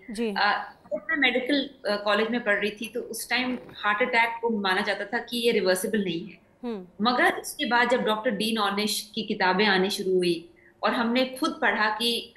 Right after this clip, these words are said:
Speaker 2: heart की जो प्रॉब्लम है, वो भी reversible है, तो उस समय से एक पूरा concept change हो गया कि जो लाइफस्टाइल disorders हैं, ये फंडामेंटली क्योंकि lifestyle से, अ, उपजी हैं,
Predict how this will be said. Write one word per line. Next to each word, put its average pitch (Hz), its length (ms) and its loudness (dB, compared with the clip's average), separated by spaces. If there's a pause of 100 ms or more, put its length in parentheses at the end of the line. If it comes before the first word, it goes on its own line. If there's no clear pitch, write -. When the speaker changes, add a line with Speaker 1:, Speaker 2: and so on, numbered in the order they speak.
(120)
Speaker 2:
heart 220 360 0 (200)
की 233 80 0
जो 220 120 2
प्रॉब्लम 214 440 0
है, 254 60 2
वो 196 160 0
भी 240 140 4
reversible 175 580 2
है, 175 220 -10 (280)
तो 330 80 0
उस - 420 -2
समय 277 300 2
से 320 200 0
एक 277 500 -2
पूरा 285 160 2
concept 277 460 0
change 240 280 0
हो 208 60 4
गया 202 220 0
कि 240 280 -2
जो 262 100 0
लाइफस्टाइल 202 440 0
disorders 185 580 -2
हैं, 254 80 -6
ये 294 140 -2
फंडामेंटली 226 1040 -2 (300)
क्योंकि 269 260 2
lifestyle 254 480 2
से, 294 140 0 (400)
अ, 196 280 0
उपजी 220 320 0
हैं, 202 300 2